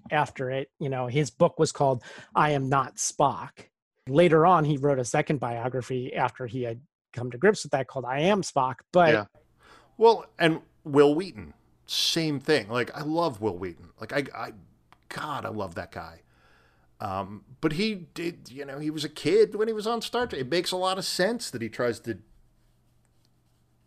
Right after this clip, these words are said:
Speaker 3: grow from that.
Speaker 1: I don't know. I, I just,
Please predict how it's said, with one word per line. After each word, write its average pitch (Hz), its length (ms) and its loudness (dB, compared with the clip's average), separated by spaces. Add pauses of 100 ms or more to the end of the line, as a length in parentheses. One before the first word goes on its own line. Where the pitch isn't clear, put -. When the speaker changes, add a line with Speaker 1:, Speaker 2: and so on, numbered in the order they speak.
(140)
Speaker 3:
grow 120 360 -4
from 90 340 -10
that. 90 280 -14 (840)
Speaker 1:
I 156 160 2
don't 143 140 2
know. 135 380 -2 (140)
I, 160 180 2 (100)
I 160 140 2
just, 156 320 0